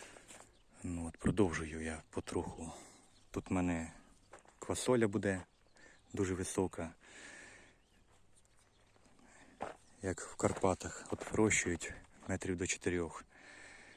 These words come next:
біля фундука. Фундук тут буде як стіна така з фундука. Е,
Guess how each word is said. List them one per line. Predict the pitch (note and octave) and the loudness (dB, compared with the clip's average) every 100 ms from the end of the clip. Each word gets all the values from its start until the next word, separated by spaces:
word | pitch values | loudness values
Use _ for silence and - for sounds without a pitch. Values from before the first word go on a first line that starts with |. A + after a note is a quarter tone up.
| - - | -20 -4
біля | G2 F#2 | 0 2
фундука. | - G2 F2 - E2 D#2+ | 2 0 0 -2 -2 -2
Фундук | - G#2+ B2+ A2+ | -2 0 2 2
тут | G#2+ F2+ | 0 0
буде | G2+ F#2 | 2 2
як | F2 E2 - - | 2 0 -8 -8
стіна | - - G#2 F2+ | -4 4 6 6
така | F#2 - E2 D2+ | 2 -4 -4 -6
з | - | -8
фундука. | - F2+ F2 - F2 - - - - - - - - - - - - - - | -4 -2 -2 -2 -6 -6 -14 -16 -16 -20 -20 -20 -20 -20 -20 -20 -20 -20 -8
Е, | F#2 F2 E2 | -2 0 0